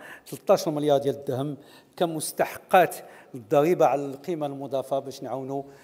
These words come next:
الشركات المتوسطة والصغار وتكون عندهم السيولة.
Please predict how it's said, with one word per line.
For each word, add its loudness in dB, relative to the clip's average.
الشركات -6
المتوسطة -8
والصغار -8
وتكون -10
عندهم -12
السيولة. -10